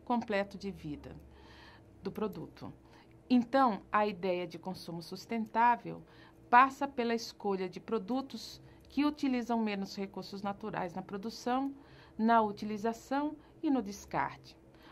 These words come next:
O fato é que cada vez mais pessoas e atividades comerciais reconhecem e desejam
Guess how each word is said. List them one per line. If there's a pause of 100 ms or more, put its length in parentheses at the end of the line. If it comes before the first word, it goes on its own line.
(100)
O
fato
é
que
cada
vez
mais (340)
pessoas
e
atividades
comerciais (320)
reconhecem (220)
e
desejam